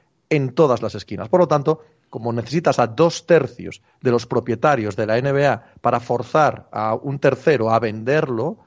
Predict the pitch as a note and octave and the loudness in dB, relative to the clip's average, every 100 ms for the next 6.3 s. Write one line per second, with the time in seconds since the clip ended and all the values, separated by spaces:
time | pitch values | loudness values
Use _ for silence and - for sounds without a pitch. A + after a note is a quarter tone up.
0 | _ _ _ _ G#2 G#2 G#2+ - A2+ A2+ | _ _ _ _ -4 -2 -4 -2 -2 -2
1 | G2+ G2+ F#2+ F2+ F#2 _ - - C3 C3 | -4 -6 -12 -16 -18 _ -6 2 4 4
2 | B2+ C#3 D3 F3 - - - _ - G2+ | 2 2 2 0 0 -4 -6 _ -12 -10
3 | G2 G#2 G#2 G#2 G#2+ C3 B2+ G2+ G2 A2+ | -8 -8 -6 -4 -2 -2 -4 -6 -6 -4
4 | A2 G#2+ A#2+ - G2+ A2+ A2+ A#2+ A#2+ A#2 | -2 0 0 0 -8 -4 0 2 2 2
5 | B2+ C3 B2+ D3+ - _ _ A2+ A2 G#2+ | 2 2 0 -2 -4 _ _ -2 0 0
6 | G2 G2 | -2 -4